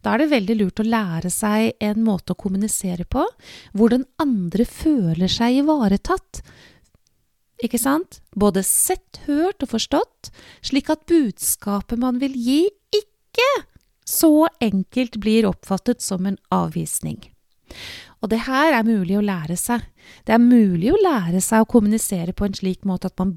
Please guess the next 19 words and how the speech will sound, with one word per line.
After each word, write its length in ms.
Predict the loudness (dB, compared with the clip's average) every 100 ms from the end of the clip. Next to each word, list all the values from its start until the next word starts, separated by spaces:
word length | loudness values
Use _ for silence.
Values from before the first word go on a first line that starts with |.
| -2
blir 440 | 0 2 2 2
både 300 | 2 2 0 -2
forstått 480 | -6 -2 -2 -2
og 40 | -4
sett 280 | -4 -4 -6
og 80 | -2
hørt, 360 | 0 0 -6 -18 -18 -8 0
og 120 | 0
ikke 240 | 0 -4
minst 640 | -2 0 2 0 -2 -4 -4
da 160 | -4
sørge 400 | -2 -4 -4 -6
for 240 | -4 -4 -4
at 160 | -4
den 160 | -6 -4
man 160 | -6
kommuniserer 920 | -6 -4 -4 -4 -4 -4 -2 -2 -2 -4 _ -10
til, 200 | -4 -2 -4 _ _ _ _ -4
blir 360 | -2 0 -4